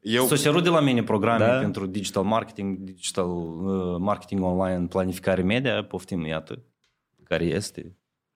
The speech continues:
Speaker 1: Super. Eu de ce am întrebat, că cel puțin acum eu îmi găsesc o explicație așa mai generalizată, că eu cumva tot mă gândeam la mult cum ar fi putut caracterizată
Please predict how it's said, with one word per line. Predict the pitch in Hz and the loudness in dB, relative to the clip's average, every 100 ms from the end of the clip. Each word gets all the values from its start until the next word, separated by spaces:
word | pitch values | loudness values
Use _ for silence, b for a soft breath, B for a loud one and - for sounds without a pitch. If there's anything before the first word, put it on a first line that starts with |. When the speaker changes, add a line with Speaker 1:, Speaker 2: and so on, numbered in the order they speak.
| _ _ _ | _ _ _
Speaker 1:
Super. | _ - - - - B B | _ -18 -14 -12 -12 B B
Eu | 110 | 2
de | 113 | 4
ce | 123 135 | 4 4
am | 123 | 4
întrebat, | 113 113 127 147 | 4 0 0 -2
că | - 98 - | -4 -6 -2
cel | 123 117 | -2 -2
puțin | - 110 | -2 0
acum | 101 - 135 | 0 0 0
eu | 113 104 101 | 2 2 2
îmi | 98 | 0
găsesc | 101 113 - | 0 -2 -2
o | 98 | -4
explicație | - - 101 101 95 | -4 -8 -4 -4 -4
așa | 90 95 | -4 -2
mai | 92 87 | -2 -2
generalizată, | 92 92 92 90 92 92 98 - | -2 -2 0 -2 -4 -2 -4 -6
că | - 101 | -8 -4
eu | 95 | -4
cumva | 107 101 101 | -2 0 -2
tot | 101 101 - - | -2 -8 -8 -4
mă | 95 | -2
gândeam | 90 95 92 101 90 | 2 2 4 2 2
la | 85 | 0
mult | 87 92 90 _ _ _ _ _ | 0 0 -2 _ _ _ _ _
cum | - 113 98 | 0 2 4
ar | 90 | 0
fi | - 90 _ | -8 -16 _
putut | - - 90 | -16 -10 -8
caracterizată | - 90 85 - 90 85 92 - | -4 -4 -4 -4 -4 -2 -2 -4